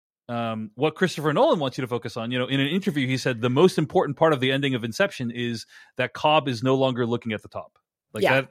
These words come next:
Speaker 1: that is what is the emotional reality and the journey that that character has gone on. It's not whether the top, uh, stands or falls.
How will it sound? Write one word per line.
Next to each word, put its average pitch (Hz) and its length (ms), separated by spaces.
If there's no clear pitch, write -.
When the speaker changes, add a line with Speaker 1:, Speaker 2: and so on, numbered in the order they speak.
Speaker 1:
that 135 160
is 131 140
what 127 180
is 113 240
the 127 100
emotional 147 640
reality 123 500
and 113 220
the 107 160
journey 139 340
that 117 160
that 120 140
character 113 260
has 101 80
gone 123 240
on. 104 140
It's - 180
not 139 140
whether 123 180
the 110 80
top, 117 240
uh, 104 320
stands 113 280
or 101 60
falls. 92 380